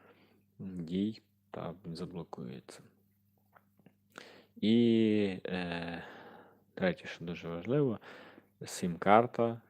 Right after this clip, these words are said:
е, мережі не працюватиме. Якщо у когось є, е, такі пристрої і шкода пускати на запчастини,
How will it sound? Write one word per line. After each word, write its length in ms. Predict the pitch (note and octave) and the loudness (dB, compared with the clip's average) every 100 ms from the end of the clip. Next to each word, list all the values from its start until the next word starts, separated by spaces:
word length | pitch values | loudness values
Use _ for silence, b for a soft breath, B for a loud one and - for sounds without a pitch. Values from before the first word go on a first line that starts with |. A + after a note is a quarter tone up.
| - | -14
е, 320 | F#2 F2+ F2 E2+ - _ _ _ _ _ - | -12 -10 -10 -12 -18 _ _ _ _ _ -8
мережі 720 | F#2+ F2+ F2 E2 - G#2+ G#2 - _ | -6 -4 -4 -4 -2 -2 -2 -10 _
не 180 | F#2 F#2 | -4 -4
працюватиме. 800 | - F2+ - D#2+ - - - - _ _ _ _ _ _ _ _ _ _ _ _ _ _ _ - B B B | -4 -8 -6 -12 -12 -14 -16 -20 _ _ _ _ _ _ _ _ _ _ _ _ _ _ _ -20 B B B
Якщо 320 | - - - | -10 -8 4
у 40 | A2+ | 4
когось 460 | - G#2 F#2+ - | 6 4 4 2
є, 240 | G2 F#2+ F2 | 6 6 6
е, 240 | - F#2+ F2 | -2 -6 -6
такі 260 | - - | -10 -2
пристрої 880 | G2+ - C#3+ C#3 - A2 G#2 G2+ G2 - | -2 6 6 6 0 2 2 0 -2 -4
і 460 | F#2 G2 F#2+ F2+ - B B B B B B B _ _ _ _ _ _ _ _ _ - | -4 -4 -4 -6 -12 B B B B B B B _ _ _ _ _ _ _ _ _ -16
шкода 380 | - G3 F#3 | -8 0 2
пускати 420 | F#3 - G3+ F#3+ F#2+ | 2 2 0 2 0
на 120 | F#3 | -2
запчастини, 720 | F3 - F#2+ - C#3+ C3 A2 | -4 -4 -4 6 6 6 0